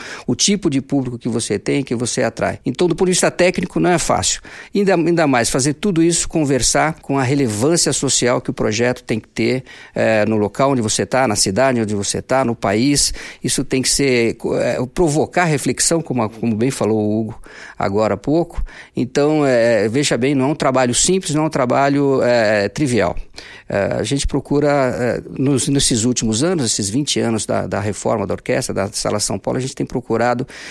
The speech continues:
fazer um pouco de tudo isso e eu acho que a gente tem conseguido algum êxito, muito por causa da forma de gestão, muito por causa do, do elemento administrativo mais moderno, né? Poder lançar mão de ferramentas administrativas mais modernas e mais flexíveis.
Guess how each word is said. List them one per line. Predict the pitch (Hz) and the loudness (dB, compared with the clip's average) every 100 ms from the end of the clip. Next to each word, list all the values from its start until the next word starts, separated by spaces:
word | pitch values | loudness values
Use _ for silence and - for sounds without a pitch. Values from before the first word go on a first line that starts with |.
| - | -10
fazer | - 113 | -4 0
um | 143 131 | 0 0
pouco | - 185 185 | 2 2 2
de | 147 | -2
tudo | 147 165 139 | 0 0 2
isso | 160 175 185 | 2 2 2
e | |
eu | 175 | 0
acho | 175 | 0
que | 180 | -2
a | |
gente | 170 180 | 0 0
tem | 180 | -2
conseguido | - 175 - 151 160 | -2 -2 0 0 0
algum | 156 139 | 2 2
êxito, | 143 123 - - - - | 2 0 -6 -18 -20 -8
muito | - 180 220 214 196 | 0 4 4 2 0
por | - 151 | -2 -2
causa | 156 139 147 147 151 - - - - | 0 2 2 0 -2 -4 -16 -14 -4
da | 123 | -2
forma | - - 135 127 120 | -2 0 2 2 0
de | 104 | 0
gestão, | 107 - - 165 165 | -2 -2 0 0 2
muito | 151 165 - | 0 -2 -4
por | 120 | -6
causa | - 127 127 | -2 0 0
do, | 123 117 | 0 2
do | 113 | 2
elemento | 117 107 113 143 131 127 104 - - | 2 2 2 2 0 0 0 -2 -4
administrativo | 107 113 120 117 104 - 131 110 107 98 | -4 0 0 0 -2 0 0 0 -2 -4
mais | 107 117 113 | -2 0 0
moderno, | 113 101 123 143 147 139 139 - - - - | 0 0 2 2 2 0 -2 -4 -14 -16 -6
né? | 107 117 117 - | -4 -2 -6 -6
Poder | 131 113 | -2 0
lançar | 147 139 - | 2 2 2
mão | 104 123 156 | 2 2 2
de | 123 | 2
ferramentas | 139 117 95 135 131 104 | 0 0 0 0 0 -2
administrativas | 113 110 - 104 113 110 | -2 -2 -4 -4 -4 -2
mais | 110 104 | -2 -2
modernas | 98 95 120 123 107 | -2 0 0 0 0
e | |
mais | 107 107 | 0 -2
flexíveis. | - 98 - 135 151 156 | -4 -2 -2 0 0 0